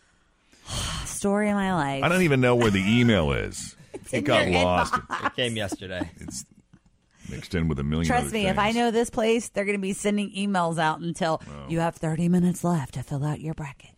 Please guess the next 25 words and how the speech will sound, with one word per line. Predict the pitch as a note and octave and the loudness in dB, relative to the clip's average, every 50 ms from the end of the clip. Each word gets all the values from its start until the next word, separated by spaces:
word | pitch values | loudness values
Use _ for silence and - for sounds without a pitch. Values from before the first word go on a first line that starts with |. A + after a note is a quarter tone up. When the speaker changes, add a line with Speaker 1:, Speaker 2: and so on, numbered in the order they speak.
| _ | _
Speaker 1:
<laughs> | B2+ - - A2+ - - - B2 - _ - - - - - - _ _ | -20 -18 -18 -20 -20 -20 -20 -20 -20 _ -20 -20 -20 -20 -20 -20 _ _
Speaker 2:
Hey, | - G#3 A3+ A3 G3+ D#3+ C3+ | 2 4 6 6 6 6 4
if | - D3 C#3 - | 4 2 4 4
you | F3 | 6
don't | F#3 A3 B3 A#3 G3+ | 6 6 6 4 4
like | G3+ F#3+ E3+ - D#3 | 4 4 4 2 0
your | B2 | 2
driver's | C3 D3 D3+ E3 E3 D#3 C3+ G#2+ | 4 6 6 6 6 4 4 4
license | B2+ A#2 G#2+ F#2 - F#2+ D#2+ | 4 4 4 4 2 -2 -2
photo, | - - A#2+ G#2 F#2+ F2 E2+ D#2+ E2 F2+ - - _ _ _ _ _ _ _ _ _ _ _ - | 0 2 4 4 6 6 4 4 2 0 -2 -6 _ _ _ _ _ _ _ _ _ _ _ -6
or | - D3+ C#3+ C3 B2+ B2 B2 A#2+ A#2 A2+ A2+ A2+ A2+ A2+ A2+ A2+ | 0 2 4 6 6 6 6 6 6 6 6 6 6 4 2 0
you | - B2+ B2+ B2 B2 B2 B2 A#2+ A#2+ A#2+ A#2+ - | -2 -2 0 2 2 4 4 4 4 2 2 2
historically | A#2+ C#3 C3+ - - D#3 D#3 D3 C#3+ - C#3+ B2+ A2 | 0 0 0 0 2 2 2 2 2 2 2 0 2
take | - C3+ B2+ B2 G#2+ | 2 4 4 4 2
horrible | - - - A2+ C#3 D#3+ D#3+ D#3 C#3+ C3 A#2+ A2+ | 0 -2 2 6 6 6 6 6 6 4 4 4
driver | G#2 G#2 B2 B2 B2 A#2+ A2+ | 4 4 6 6 6 6 6
license, | A2 G#2+ G#2 G2 A2 G#2 - - - - G#2 - _ - | 6 4 4 2 0 -2 -4 -6 -8 -14 -18 -16 _ -8
uh, | G#2+ G#2 G#2 G2 G2 G2 - | -4 0 0 2 2 0 -2
photographs, | _ - D3+ D#3 D3 C#3+ G2 F2+ E2+ D#2+ E2 F2 F#2+ - - - - - - _ _ _ _ _ _ _ _ _ _ _ _ _ _ _ _ _ _ - | _ 2 4 4 4 4 4 4 4 6 6 4 4 2 -4 -8 -10 -12 -18 _ _ _ _ _ _ _ _ _ _ _ _ _ _ _ _ _ _ -2
you | G#2 A2 | 0 2
may | B2+ D3 F#3+ A3+ | 4 6 6 8
wanna | A#3 A3+ G#3 F#3 | 8 6 6 6
move | E3+ E3 D#3 - | 6 4 4 2
to | - - | 0 0
California. | - D#3+ E3+ A#2+ A2 - - C3 A2+ F#2 D2 A1 - | 2 4 4 4 4 2 2 0 2 2 0 -2 -6